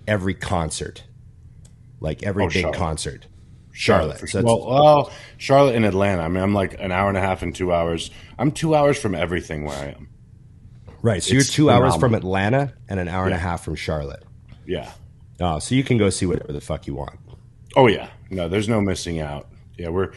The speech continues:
Speaker 2: we're solid on those. So, and they're always there, but I would prefer to go to Charlotte. Atlanta,
Speaker 1: Right.
Speaker 2: there's a little bit of an issue with traffic.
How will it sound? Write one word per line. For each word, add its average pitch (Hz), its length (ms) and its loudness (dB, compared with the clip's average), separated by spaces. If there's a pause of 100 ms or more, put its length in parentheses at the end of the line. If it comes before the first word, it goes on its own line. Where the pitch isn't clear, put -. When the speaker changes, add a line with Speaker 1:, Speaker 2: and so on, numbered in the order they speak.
(260)
Speaker 2:
we're 123 120 6
solid 92 500 4
on 85 180 0
those. 82 300 -2
So, 82 400 -4 (420)
and 104 180 0
they're 117 360 2 (320)
always 107 380 -2
there, 110 140 2
but 92 100 -4
I 107 180 2
would 107 200 0
prefer 104 440 -2
to 127 80 0
go 135 120 -2
to 127 60 -2
Charlotte. 139 520 -8 (720)
Atlanta, 117 520 0
Speaker 1:
Right. 151 220 4 (800)
Speaker 2:
there's 101 180 -4
a 110 40 -2
little 135 200 -2
bit 139 180 0
of 117 100 0
an 120 80 2
issue 113 340 0
with 92 100 0
traffic. - 540 -12